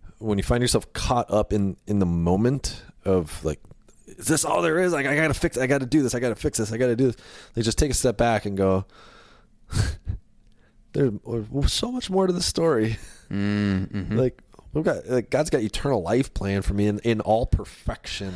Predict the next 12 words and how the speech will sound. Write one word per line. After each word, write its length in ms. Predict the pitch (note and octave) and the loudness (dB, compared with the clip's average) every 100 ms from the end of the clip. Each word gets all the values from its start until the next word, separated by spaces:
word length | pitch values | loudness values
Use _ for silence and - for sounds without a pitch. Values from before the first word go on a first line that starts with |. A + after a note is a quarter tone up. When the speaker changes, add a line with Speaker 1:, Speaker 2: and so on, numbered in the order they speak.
| F#2 | -6
Speaker 1:
when 160 | G2+ G2+ F2 | -4 -4 0
all 220 | A2 G#2 | 2 2
this 160 | G#2+ | 0
kind 200 | - A#2+ | 0 0
of 160 | G#2+ F2+ | 0 0
junk's 280 | G#2 A2 - | 0 0 -2
gonna 160 | F#2+ | -2
be 120 | F2 F2 | 0 0
gone. 400 | G2 G2+ F#2+ F2 | 2 2 0 2
Like, 200 | F#2+ - | 0 0
Speaker 2:
Mm-hmm. 340 | F2+ F#2 F#2 F#2 - - | -4 -2 -2 -6 -10 0
Speaker 1:
okay, 320 | C#3 A2+ D#2+ | 0 0 -4